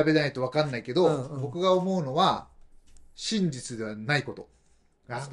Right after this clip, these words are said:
Speaker 1: 違うかな。
Speaker 2: そんなこと言ったらさ、
Speaker 1: そっか。
Speaker 2: あれよ。「あのアイドル僕のこと好きなんだよね」みたいな。
Speaker 1: 嘘になっちゃうか。
Speaker 2: それは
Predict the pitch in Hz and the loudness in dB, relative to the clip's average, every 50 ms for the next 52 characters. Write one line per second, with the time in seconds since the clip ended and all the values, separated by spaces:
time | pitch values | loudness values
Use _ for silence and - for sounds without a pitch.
0 | - - 175 185 - 151 117 113 208 220 254 262 254 277 - 202 160 143 - - | -8 -4 -4 -2 -2 -4 -4 -4 -2 0 2 2 2 4 4 4 2 2 0 -2
1 | 147 - 123 - - 135 131 127 117 107 - - - - 110 98 98 - _ _ | -4 -4 -4 -4 -4 -4 -2 -4 -2 -2 -2 -2 -2 -6 -10 -12 -12 -14 _ _
2 | _ _ _ 123 120 117 113 117 127 175 240 269 - _ _ _ _ _ _ _ | _ _ _ -14 -12 -12 -10 -8 -6 -6 -6 -6 -8 _ _ _ _ _ _ _
3 | _ 139 147 151 151 151 160 165 151 147 139 127 131 131 143 147 151 151 - - | _ -8 -4 -2 0 2 2 2 2 2 0 -2 -2 -4 -4 -4 -4 -6 -6 -6
4 | 143 - - - 160 160 160 147 135 117 117 120 123 123 127 127 117 - 104 95 | -6 -8 -8 -4 -4 -2 -2 -2 -4 -6 -6 -10 -12 -12 -10 -12 -12 -14 -16 -16
5 | 101 104 - - 147 - 143 120 113 104 98 - 101 95 - 90 - - - 151 | -16 -10 -8 -6 -4 -2 -2 -4 -4 -6 -8 -8 -10 -10 -10 -14 -14 -12 -8 -4
6 | 165 165 160 | -4 -4 -4